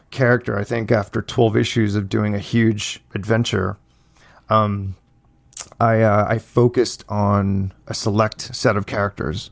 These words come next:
just to get really into their point of view. And those were some of my favorite issues 'cause I, I got to slow down and dig a little deeper.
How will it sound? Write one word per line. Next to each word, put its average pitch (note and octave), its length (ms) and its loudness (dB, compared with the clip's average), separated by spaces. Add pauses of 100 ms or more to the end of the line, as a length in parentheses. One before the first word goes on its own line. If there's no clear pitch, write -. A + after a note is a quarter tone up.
(160)
just - 200 0
to D#3+ 60 -6
get B2+ 320 0
really A2 520 2 (220)
into A2 260 0
their G#2 120 2
point G2+ 280 -4
of F#2 60 -4
view. G2 380 0 (960)
And A#2+ 160 2
those C#3+ 180 4
were A#2+ 80 2
some C3 200 2
of A#2 60 2
my G#2+ 140 -2
favorite G2+ 320 -2
issues F#2+ 340 -4
'cause G2+ 180 -2
I, G2+ 220 0
I A2+ 40 0
got A2 220 2
to - 60 -12
slow A#2+ 340 0
down A2 340 0
and G2+ 160 -4
dig A2 200 0
a A#2 40 4
little A2 260 0
deeper. C3 520 -2